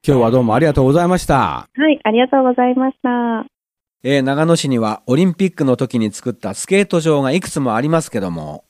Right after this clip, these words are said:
Speaker 1: ぜひとも一レーンでも二レーンでもいいからカーリング場を作ってもらって、その楽しさや面白さを多くの皆さんに経験していただきたいですね。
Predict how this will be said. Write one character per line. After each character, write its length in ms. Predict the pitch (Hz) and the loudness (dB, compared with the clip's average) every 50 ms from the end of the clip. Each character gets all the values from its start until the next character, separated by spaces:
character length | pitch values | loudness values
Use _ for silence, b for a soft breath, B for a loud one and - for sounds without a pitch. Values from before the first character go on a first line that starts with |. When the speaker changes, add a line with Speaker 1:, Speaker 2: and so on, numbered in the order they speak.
| _ _ 110 | _ _ -4
Speaker 1:
ぜ 160 | 110 190 214 | -2 -2 -2
ひ 100 | - - | 0 0
と 100 | - 175 | -2 0
も 280 | 160 139 117 104 101 - _ | 0 0 -2 -4 -6 -8 _
一 200 | 131 123 - 160 | -10 -6 -2 0
レ 180 | 156 160 156 | 2 2 2
ー 40 | 143 | 0
ン 80 | 135 120 | -2 -2
で 80 | 110 | -4
も 140 | 98 95 90 | -4 -4 -4
二 120 | 98 120 139 | -4 -2 0
レ 180 | 170 202 196 | 2 2 2
ー 40 | 185 | 0
ン 60 | 170 | -2
で 100 | 147 139 | -2 -2
も 160 | 120 113 113 | -2 -2 0
い 120 | 131 139 131 | 0 -2 -2
い 20 | - | -4
か 100 | - 92 | -6 -10
ら 200 | 87 87 92 - | -10 -10 -12 -14
カ 180 | _ - 143 165 | _ -2 0 0
ー 40 | 190 | 2
リ 100 | 202 190 | 0 -2
ン 100 | 180 170 | 0 0
グ 80 | 165 | 0
場 220 | 156 143 156 143 139 | 2 2 2 2 2
を 60 | 135 | 0
作 220 | 131 - - 185 | -4 -4 -2 -2
っ 40 | 170 | -2
て 160 | - - 139 | -2 -2 -2
も 140 | 123 110 104 | -2 -2 -2
ら 80 | 98 95 | -4 -6
っ 60 | 90 | -8
て、 380 | - _ 101 90 82 78 73 _ _ _ | -8 _ -8 -8 -8 -10 -14 _ _ _
そ 160 | _ - - 160 | _ -4 -2 0
の 140 | 165 160 156 | 0 0 0
楽 220 | - 143 151 170 160 | -2 0 0 0 0
し 60 | - | 0
さ 160 | - 143 113 | -2 -4 -4
や 100 | 107 104 | -2 -2
面 200 | 110 131 160 185 | -2 0 0 0
白 200 | 185 - 185 175 | 0 0 0 0
さ 160 | 160 - 123 | 0 -2 -4
を 300 | 104 98 92 - 156 196 | -2 -2 -2 2 2 2
多 80 | 226 208 | 2 2
く 100 | - 185 | 0 -2
の 100 | 160 143 | -2 -2
皆 200 | 135 135 139 143 | -2 0 -2 -2
さ 160 | - 135 117 | -2 -4 -4
ん 120 | 110 107 | -4 -2
に 200 | 127 165 180 160 | 0 0 0 -2
経 220 | - - 135 135 127 | -2 0 -2 -2 0
験 200 | - 147 131 131 | 0 -2 -2 -2
し 80 | - | -4
て 80 | - 135 | -4 -6
い 60 | 123 | -2
た 100 | 117 135 | 0 0
だ 100 | 127 127 | 0 0
き 80 | 120 - | -2 -2
た 140 | - 123 110 | -4 -4 -4
い 40 | |
で 60 | 95 87 | -4 -6
す 100 | - 95 | -6 0
ね。 380 | 135 175 196 185 160 117 64 | 2 2 4 4 2 0 -2